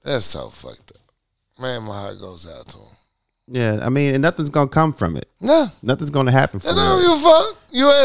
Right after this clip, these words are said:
Speaker 1: is like, "Well."
Speaker 2: They said they got a, uh, a bounty on one of the cartel leaders.
Speaker 1: Fifty thousand dollars. Nobody finna pay that. You know how much money they making?
Speaker 2: Right. They just like, "My bad."
Speaker 1: My bad.
Speaker 2: We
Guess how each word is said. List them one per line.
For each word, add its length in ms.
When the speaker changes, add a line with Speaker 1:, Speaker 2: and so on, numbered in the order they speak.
Speaker 1:
is 100
like, 200
"Well." 540
Speaker 2:
They 100
said 160
they 60
got 160
a, 120
uh, 520
a 100
bounty 440
on 420
one 160
of 60
the 60
cartel 640
leaders. 460
Speaker 1:
Fifty 360
thousand 420
dollars. 420
Nobody 440
finna 280
pay 200
that. 260
You 80
know 120
how 120
much 160
money 240
they 180
making? 520
Speaker 2:
Right. 420
They 140
just 160
like, 180
"My 200
bad." 440
Speaker 1:
My 160
bad. 400
Speaker 2:
We 120